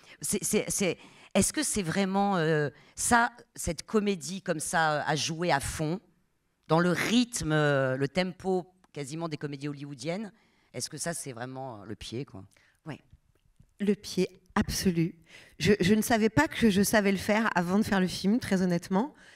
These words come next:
Speaker 2: Ça m'est venu pendant. Je me suis dit, « Mais oui, bien sûr, c'est ça, c'est une godiche. Euh,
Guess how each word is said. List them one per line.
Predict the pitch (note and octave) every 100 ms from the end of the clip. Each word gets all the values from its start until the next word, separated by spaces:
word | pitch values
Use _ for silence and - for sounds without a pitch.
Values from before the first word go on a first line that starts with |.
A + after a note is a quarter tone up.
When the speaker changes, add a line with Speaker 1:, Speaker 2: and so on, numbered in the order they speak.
| _
Speaker 2:
Ça | - F3+
m'est | F#3+
venu | F#3+ A3 A#3
pendant. | A#3 G#3+ F#3+ A3+ D#4+
Je | G3
me |
suis | F3+ F3
dit, « | F3+
Mais | G#3 F#3
oui, | C4+
bien | G3+ G#3
sûr, | F#3+ - C4 D4 G#3+ - - -
c'est | - G3
ça, | -
c'est | F4 B3 A3
une | A3
godiche. | F3+ A#3+ A#3 F4 F4+ - - - - - -
Euh, | F#3+ F#3+ F#3 F3 F3